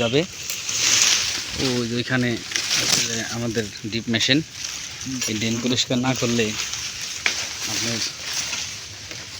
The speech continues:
পানি পরিষ্কারভাবে যাবে না। তো অনেক জঙ্গল, যে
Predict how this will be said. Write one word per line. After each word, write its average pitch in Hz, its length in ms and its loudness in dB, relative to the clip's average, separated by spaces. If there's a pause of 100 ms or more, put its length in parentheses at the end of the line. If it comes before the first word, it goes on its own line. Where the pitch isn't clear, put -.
(3000)
পানি 107 200 0 (100)
পরিষ্কারভাবে 110 580 0
যাবে 104 220 0
না। 135 60 -2 (800)
তো - 140 -8
অনেক 110 140 2 (100)
জঙ্গল, 107 320 0 (1000)
যে 104 80 -4